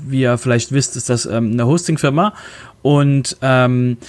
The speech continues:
die haben eben jetzt, ähm, verschiedene Änderungen, ähm, äh, vor-, angekündigt, die zum, ähm, achten Juni dann live gehen. Und zwar geht's eben darum, dass die, dass das Genesis Framework selbst kostenlos wird, also frei verfügbar und jeder kann's benutzen.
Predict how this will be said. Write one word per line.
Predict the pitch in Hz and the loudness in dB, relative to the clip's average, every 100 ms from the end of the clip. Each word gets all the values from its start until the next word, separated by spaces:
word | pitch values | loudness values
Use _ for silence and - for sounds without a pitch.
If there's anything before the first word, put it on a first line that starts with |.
| - - | -20 -10
die | 120 147 170 | -2 2 2
haben | 170 | 2
eben | 156 156 147 | 2 2 2
jetzt, | 143 147 - - | 2 0 -2 -4
ähm, | 131 131 131 123 123 - | 0 2 2 0 -2 -4
verschiedene | - 120 156 151 135 | -4 0 0 2 2
Änderungen, | 160 196 180 185 180 | 2 2 2 0 0
ähm, | - 151 147 123 - 165 | -2 -2 -2 -6 -10 -4
äh, | 143 127 | -2 -2
vor-, | - | -2
angekündigt, | 156 196 180 190 175 - 147 | 0 0 2 2 2 -2 -4
die | |
zum, | 147 - 147 139 127 | -2 0 2 0 0
ähm, | 131 123 | 0 2
achten | 139 - - 147 | -2 -4 -2 0
Juni | 143 160 156 139 | 2 4 2 2
dann | 131 123 | 0 2
live | 120 156 - | 0 0 -2
gehen. | 202 196 220 - - - - | -2 0 -2 -6 -20 -18 -4
Und | 139 | -2
zwar | - 139 143 | 2 2 2
geht's | 156 165 | 2 2
eben | 156 143 | 0 0
darum, | 135 139 143 147 143 | 2 0 2 0 0
dass | 131 131 - - | 0 0 -2 -2
die, | 131 127 123 | 0 2 2
dass | 120 - | 0 -2
das | 117 | -2
Genesis | 143 165 165 143 | 0 2 2 0
Framework | 151 147 139 127 | 0 0 0 -2
selbst | - 127 156 196 - - | -2 0 0 0 -4 -8
kostenlos | - 147 - 208 220 233 - | -4 -2 -2 -2 0 -2 -2
wird, | 247 - | -4 -2
also | 127 | -6
frei | 117 120 131 | -2 0 0
verfügbar | 127 143 139 139 98 | -2 -4 -2 -2 0
und | 120 120 | 0 0
jeder | 127 | -2
kann's | 123 120 | 0 -2
benutzen. | - 127 151 208 226 | -2 -2 0 -2 -4